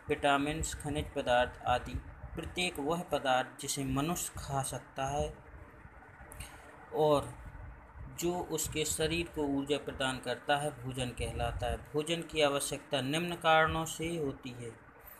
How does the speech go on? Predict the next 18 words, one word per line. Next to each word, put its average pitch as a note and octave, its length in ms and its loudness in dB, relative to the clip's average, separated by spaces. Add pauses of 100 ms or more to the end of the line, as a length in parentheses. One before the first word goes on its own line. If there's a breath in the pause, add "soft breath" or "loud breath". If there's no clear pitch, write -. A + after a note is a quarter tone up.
(380 loud breath)
भोजन D#3 380 4
हमें C#3+ 460 0 (360)
ऊर्जा C3 280 0
प्रदान C#3+ 400 2
करती D3 500 -2
है, D3+ 100 0 (600)
भोजन D#3+ 320 6
हमारे D3+ 440 6
शरीर D#3 380 2
की C#3 540 -2 (200)
टूट C#3+ 160 -2 (200)
फूट C3+ 340 -4
की C3+ 100 -2
मरम्मत C3 540 0
में C#3 100 -2
सहायता C#3+ 400 0
करती D3 540 0
है, D3+ 60 2